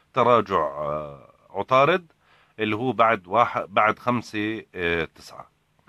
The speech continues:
الزهرة راح يعطيهم شوي لأنه انضغطوا بالفترة الماضية ماليا وأصبح عندهم مصاريف، وحتى الداعمين لإلهم شوي أثروا عليهم إنه قللوا من مصاريفهم،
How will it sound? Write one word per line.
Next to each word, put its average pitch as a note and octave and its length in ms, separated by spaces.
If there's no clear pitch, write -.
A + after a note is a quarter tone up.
الزهرة F3+ 560
راح C3+ 140
يعطيهم B2+ 840
شوي D#3+ 500
لأنه B2 280
انضغطوا B2+ 540
بالفترة G#2+ 500
الماضية F#2 920
ماليا F#2+ 720
وأصبح G#2 680
عندهم A#2 320
مصاريف، G#2 640
وحتى D#3 380
الداعمين C#3 600
لإلهم A#2 540
شوي A#2 720
أثروا G2+ 360
عليهم G#2 460
إنه F#2+ 260
قللوا B2+ 460
من G#2+ 100
مصاريفهم، C3+ 840